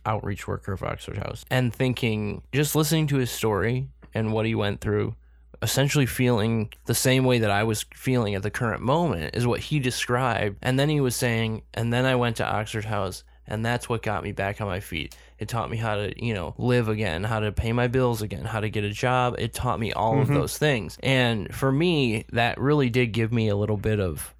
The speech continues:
Speaker 1: hope, just listening to his story and being like, "You know what?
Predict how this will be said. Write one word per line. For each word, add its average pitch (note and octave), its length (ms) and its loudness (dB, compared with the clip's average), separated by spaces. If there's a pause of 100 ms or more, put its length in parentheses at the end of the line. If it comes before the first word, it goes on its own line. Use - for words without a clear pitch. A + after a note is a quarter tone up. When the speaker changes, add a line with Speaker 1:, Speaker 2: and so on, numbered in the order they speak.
(120)
Speaker 1:
hope, A#2+ 500 -2
just C3 540 2
listening C#3+ 440 4
to A#2 80 2
his A2 220 0
story A2 460 2
and G2+ 140 0
being A2+ 180 0
like, G2+ 180 -2
"You A#2+ 80 0
know A#2+ 140 2
what? A#2 240 0